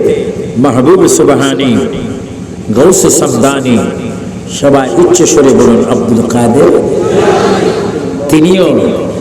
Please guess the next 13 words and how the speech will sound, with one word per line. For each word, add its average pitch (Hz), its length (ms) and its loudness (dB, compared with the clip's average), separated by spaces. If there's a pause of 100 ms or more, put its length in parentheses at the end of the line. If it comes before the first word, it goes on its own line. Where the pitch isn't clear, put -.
(180)
মায়ের 135 420 0
খেদমত 131 480 0 (1300)
করেছেন। 185 520 2 (720)
বলেন, 180 260 2 (560)
তিনিও 190 400 4
মায়ের 156 220 0
খেদমত, 185 400 2 (1080)
আমরাও 147 400 2
মায়ের 135 200 2
খেদমত - 360 0 (920)
করব 381 560 4 (1000)
না? 220 200 4 (1500)
এই - 80 4